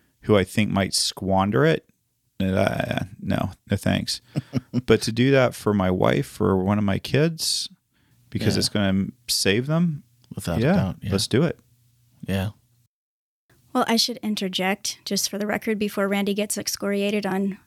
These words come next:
Speaker 3: social media, that I like stale popcorn.
Speaker 2: Oh,
Speaker 3: So
Speaker 2: well, thank you.
Speaker 3: was, he brought me stale popcorn.
Speaker 2: <laughs>
Speaker 3: He, he was being a good friend. He wasn't doing something terrible unto me. But, um,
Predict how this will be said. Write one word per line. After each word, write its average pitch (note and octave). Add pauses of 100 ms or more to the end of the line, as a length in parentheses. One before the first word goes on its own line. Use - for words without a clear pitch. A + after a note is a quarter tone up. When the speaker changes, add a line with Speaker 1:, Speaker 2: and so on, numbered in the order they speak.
(100)
Speaker 3:
social -
media, G3
that G3+
I F#3+
like F3+
stale A#3
popcorn. C#4
Speaker 2:
Oh, -
Speaker 3:
So A3
Speaker 2:
well, F3+
thank F#3
you. G#3+
Speaker 3:
was, -
he G#3
brought G3
me A3
stale G#3+
popcorn. A3
Speaker 2:
<laughs> A3
Speaker 3:
He, A#3
he A3+
was A#3
being A#3+
a -
good A#3+
friend. A#3
He A#3
wasn't G3+
doing G#3+
something F#3+ (160)
terrible G#3 (120)
unto G#3
me. G#3 (680)
But, B3
um, G#3+